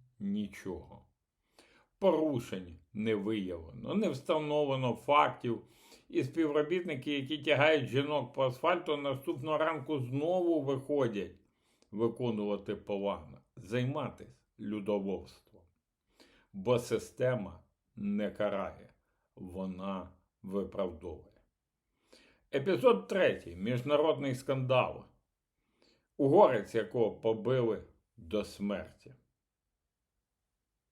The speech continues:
Йофеш Шепештен, закарпатець,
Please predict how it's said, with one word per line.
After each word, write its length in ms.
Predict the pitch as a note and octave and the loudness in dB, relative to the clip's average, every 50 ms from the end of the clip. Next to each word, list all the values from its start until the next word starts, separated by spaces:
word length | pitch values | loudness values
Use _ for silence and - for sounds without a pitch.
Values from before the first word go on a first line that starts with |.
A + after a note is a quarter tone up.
| _ _ _ _ _ _ _ _ _ _ _ _ _ _ _ - | _ _ _ _ _ _ _ _ _ _ _ _ _ _ _ -12
Йофеш 920 | G#2+ A2 C3+ F#3 A3+ A#3 A3 G3+ - A3 G#3 G3+ G3 F#3+ - - - - _ _ _ _ _ _ _ _ _ _ _ _ _ _ _ - A#2 | -6 0 6 8 10 8 8 6 4 2 4 4 2 0 -4 -10 -18 -20 _ _ _ _ _ _ _ _ _ _ _ _ _ _ _ -14 -14
Шепештен, 1120 | - - - - - - - - F3+ G3 F#3 F#3 D#3 B2 A#2+ - - - - - E2+ D#2 D2 - - - - _ _ _ _ _ - | -12 -12 -12 -12 -10 0 6 8 8 8 8 8 4 2 2 0 -6 -10 -8 -8 -8 -8 -10 -14 -20 -20 -20 _ _ _ _ _ -14
закарпатець, 1080 | A2 G2 F#2+ D#3+ D#3 - D#3 C#3+ B2+ - - E3+ D3+ A#2+ - - - - - - - | -8 2 4 4 6 6 4 2 0 0 0 0 2 2 -2 -6 -12 -18 -20 -20 -20